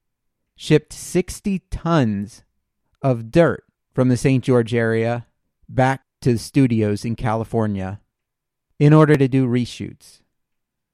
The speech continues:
Those sixty tons that were shipped back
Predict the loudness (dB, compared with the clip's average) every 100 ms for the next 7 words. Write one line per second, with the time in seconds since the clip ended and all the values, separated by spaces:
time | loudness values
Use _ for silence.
0 | _ 4 6 4 -2 -4 -4 -6 -2 -2
1 | 0 -2 -6 -10 -20 _ _ _ 0 2
2 | 2 0 -4 -6 -6 -4 -4 -8 -18